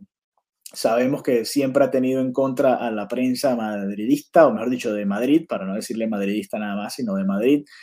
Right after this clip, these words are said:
y de los grandes medios españoles, y hoy van a aprovechar para caerle encima y destruirlo, ¿no? Eh, es así, es, es así de sencillo. Mientras hubiese resultados, pues no le podían decir nada,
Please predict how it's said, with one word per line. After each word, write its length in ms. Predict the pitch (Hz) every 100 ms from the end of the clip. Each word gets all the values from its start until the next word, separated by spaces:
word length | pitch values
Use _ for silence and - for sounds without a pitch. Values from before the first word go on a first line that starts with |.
| - - _
y 80 | 104
de 100 | 95
los 140 | 90
grandes 460 | 113 123 123 120 -
medios 300 | 120 117 113
españoles, 760 | 104 113 123 131 165 196 - _
y 220 | 127 127
hoy 140 | 143
van 160 | 180 180
a 40 |
aprovechar 640 | 180 180 123 - 135 190 190
para 360 | 120 104 95 -
caerle 320 | - 107 123 139
encima 340 | 135 135 135
y 60 | 123
destruirlo, 680 | - - 107 151 147 98 90
¿no? 240 | 156 196 _ - - _ _ _
Eh, 280 | 82 - -
es 120 | 95
así, 300 | 135 - 180
es, 420 | 120 101 107 107
es 80 | 110
así 160 | 123 147
de 80 | 147
sencillo. 500 | 147 113 - 170 147
Mientras 420 | 120 107 110 107
hubiese 420 | 117 113 127 - 180
resultados, 680 | 165 147 123 143 156 196 -
pues 180 | 127
no 160 | 117 120
le 200 | 143 131
podían 360 | 123 117 139 139
decir 340 | 120 147 147
nada, 340 | 143 123 131